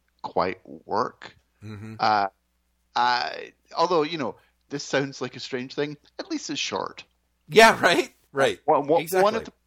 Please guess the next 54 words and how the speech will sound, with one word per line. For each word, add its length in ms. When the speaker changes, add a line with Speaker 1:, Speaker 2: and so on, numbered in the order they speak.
Speaker 1:
one 160
of 140
the 220
interesting 480
things 180
about 180
it 100
is 80
it's 180
a 40
two-parter. 520
And 260
because 220
it's 120
the 60
magazine, 640
the, 280
the 140
chapters 440
are 100
longer. 420
Speaker 2:
Yeah. 180
Speaker 1:
And 140
so 140
it 160
feels 180
like 240
it 180
takes 300
too 220
long 320
to 120
lead 180
up 200
to 120
the 60
big 220
reveal 260
at 80
the 80
end 100
of 40
the 120
first 160
chapter, 320
which 220
is, 140
"Oh 80
my 160
God, 320
the 80
vampire's 540
Devlin 360
Waugh." 380